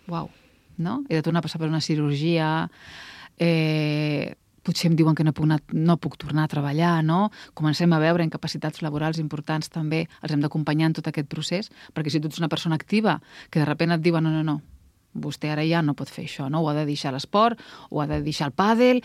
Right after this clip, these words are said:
o ha de deixar la seva feina», no? Jo recordo una mestra que durant tota la seva vida havia sigut mestra,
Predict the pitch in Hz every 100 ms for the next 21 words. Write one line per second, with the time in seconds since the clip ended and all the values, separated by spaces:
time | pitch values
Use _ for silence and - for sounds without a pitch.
0 | - - - 165 160 156 156 160 160 160
1 | 151 156 151 160 151 - 165 156 143 160
2 | 269 277 165 151 151 156 160 160 156 160
3 | 170 - 185 175 160 151 165 160 151 175
4 | 160 165 160 160 - 165 165 170 175 -
5 | 254